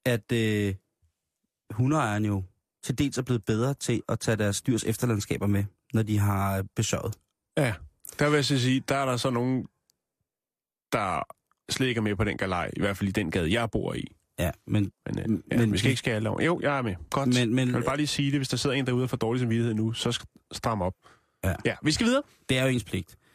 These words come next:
Speaker 1: Øhm, for, for eksempel tyve år siden, der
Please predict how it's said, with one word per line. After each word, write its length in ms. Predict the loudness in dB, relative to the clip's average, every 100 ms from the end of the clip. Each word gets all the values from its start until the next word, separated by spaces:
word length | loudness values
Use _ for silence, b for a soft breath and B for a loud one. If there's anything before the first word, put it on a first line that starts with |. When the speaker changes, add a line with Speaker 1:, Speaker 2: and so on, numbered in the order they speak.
| b b b 2
Speaker 1:
Øhm, 800 | 4 4 2 2 2 0 0
for, 420 | -2 -2 0 2 0
for 140 | -2
eksempel 220 | -2 -2
tyve 180 | 0 2
år 100 | 2
siden, 380 | 2 0 0 -2 _ _ _ _ _ _ _ _ _ _ _ _ _ _ _ _ -2
der 320 | 0 0